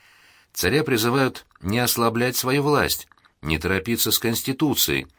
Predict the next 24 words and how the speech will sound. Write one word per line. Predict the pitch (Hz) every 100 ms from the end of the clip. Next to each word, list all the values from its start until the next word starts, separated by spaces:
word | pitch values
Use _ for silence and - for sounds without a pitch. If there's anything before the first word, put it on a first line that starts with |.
| _ _ _
но | 71 76
развивать | 101 117 90 98
просвещение | 98 87 - 80 - 90 95 110 110 - - -
в | -
самом | 90 104 101
широком | - 101 98 104
смысле | - 113 110 110
этого | 107 127
слова, | 143 139 120 73 64 - _ _ _ _ -
в | 71
рамках | 95 98 107 95 -
господствующей, | - 104 - - 113 131 - 85 76 - 67 64 _ _ - - - -
естественной, | - 120 160 - - 156 156 - - 87 73 67 - _ _
по | 76 71
Карамзину, | - 80 78 76 90 101 98 _ -
системы. | - 123 - 87 69 62 - _ _ _ _ _ -
Довод | 71 90 92
за | 82
естественность | 90 87 - 120 - 113 - _ _ _
в | -
сущности | 98 90 101 95 120
один, | 131 139 160 87 65 -
но | 135
сильный. | 170 85 69 67 65